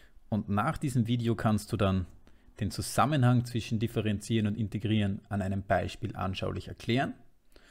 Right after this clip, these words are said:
und in deiner Erklärung mathematisch sauber argumentieren.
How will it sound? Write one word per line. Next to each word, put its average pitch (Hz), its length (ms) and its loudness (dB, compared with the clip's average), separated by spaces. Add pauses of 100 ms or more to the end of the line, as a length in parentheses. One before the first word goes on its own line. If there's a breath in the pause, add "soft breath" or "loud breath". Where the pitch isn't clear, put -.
(540 soft breath)
und 202 480 0
in 123 140 2
deiner 113 160 4
Erklärung 117 500 2
mathematisch 95 720 0
sauber 90 360 2
argumentieren. 90 640 -2